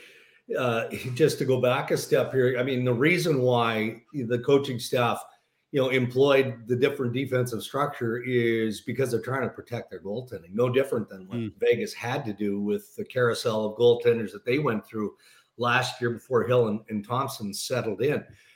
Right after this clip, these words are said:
Speaker 1: Uh, their bottom six is not good enough in Edmonton offensively. It's,
Speaker 2: Yeah.
Speaker 1: it's, it's just not. Um, defensively, that's been a, a disaster. And,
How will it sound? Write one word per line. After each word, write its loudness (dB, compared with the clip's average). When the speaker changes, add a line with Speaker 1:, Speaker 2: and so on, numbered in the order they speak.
Speaker 1:
Uh, -2
their 8
bottom 8
six 2
is -10
not -2
good 6
enough -4
in -4
Edmonton -10
offensively. -4
It's, -10
Speaker 2:
Yeah. -4
Speaker 1:
it's, -6
it's -4
just 2
not. -2
Um, -2
defensively, 4
that's 0
been 2
a, 0
a -2
disaster. 0
And, 0